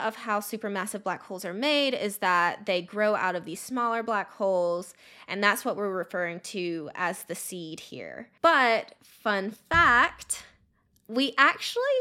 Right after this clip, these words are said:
haven't seen these smaller black holes that the supermassive black holes grow out of. And this elusive group of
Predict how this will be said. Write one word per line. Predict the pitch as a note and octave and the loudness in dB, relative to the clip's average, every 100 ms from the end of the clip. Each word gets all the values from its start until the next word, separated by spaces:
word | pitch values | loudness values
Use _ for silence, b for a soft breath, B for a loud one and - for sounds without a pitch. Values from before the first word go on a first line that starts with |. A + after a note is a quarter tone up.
| A#4+ | -2
haven't | - C#4+ C#4+ E4+ F4 - - | 0 6 6 6 -6 -8 -10
seen | - A#3 A#3+ C4 | -6 -2 0 0
these | A#3 B3 | -4 -6
smaller | - G3 G3+ A3 | 4 6 6 4
black | A3+ - - | 2 0 0
holes | F#3+ G3 G3 | -2 -2 -2
that | F#3 | -4
the | F#3+ | -4
supermassive | G3+ G#3 A3 G#3+ F3 - G3 | -6 -6 -6 -4 -6 -8 -6
black | F3 D#3 | -4 -4
holes | - D#3 F3 | -4 -6 -6
grow | F#3 - F3+ E3+ F#3 - | -12 -8 -2 0 0 -2
out | E3+ E3+ A3+ C#4+ | 0 0 -2 -4
of. | D#4 G4+ A4+ - _ B B B - | -4 -4 -8 -16 _ B B B 6
And | A#3+ A#3 A#3 A3+ G#3+ - B B - | 8 10 8 4 -4 -12 B B 2
this | B3 C4 | 2 2
elusive | - A#3+ A#3+ C#4 - C4+ B3 | 0 2 2 0 0 0 0
group | G3+ G#3 A3+ A3 - | -4 -2 -2 -4 -2
of | G3 G3 G3 | 2 4 4